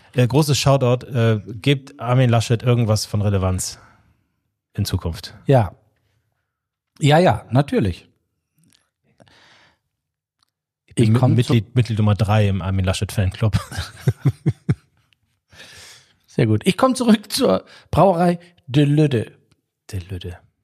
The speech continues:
Speaker 2: In Evendorf.
Speaker 1: Mhm.
Speaker 2: Ähm, also im Landkreis Harburg, ähm, zur, ähm,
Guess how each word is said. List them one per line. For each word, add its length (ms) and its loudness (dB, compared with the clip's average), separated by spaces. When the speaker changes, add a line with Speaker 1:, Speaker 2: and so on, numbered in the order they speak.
Speaker 2:
In 180 0
Evendorf. 680 0
Speaker 1:
Mhm. 400 -4
Speaker 2:
Ähm, 880 2
also 200 0
im 60 -2
Landkreis 440 0
Harburg, 600 -2
ähm, 500 -6
zur, 400 0
ähm, 1200 -2